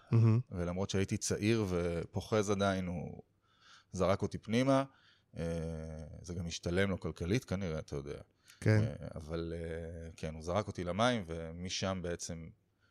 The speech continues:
Speaker 2: אה, אני מנהל יותר מאשר ש-,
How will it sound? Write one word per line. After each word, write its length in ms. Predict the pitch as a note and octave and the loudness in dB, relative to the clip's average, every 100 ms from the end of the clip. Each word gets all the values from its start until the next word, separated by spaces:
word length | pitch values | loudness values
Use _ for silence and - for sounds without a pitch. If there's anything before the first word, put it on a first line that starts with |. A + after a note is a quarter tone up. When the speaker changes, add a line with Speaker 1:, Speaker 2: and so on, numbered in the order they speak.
| _ _ - | _ _ -12
Speaker 2:
אה, 40 | D2+ D2+ D2+ D2+ C#2 | -10 -8 -10 -12 -12
אני 160 | D#2 D#2 | -12 -12
מנהל 560 | D#2+ D#2 - F#2 F2+ D2 C2+ _ _ _ _ _ | -10 -10 -6 -2 -2 -2 -12 _ _ _ _ _
יותר 300 | E2 - F2 | -14 -6 -4
מאשר 420 | E2+ D#2+ - E2 D2+ | -4 -6 -6 -8 -8
ש-, 160 | - | -8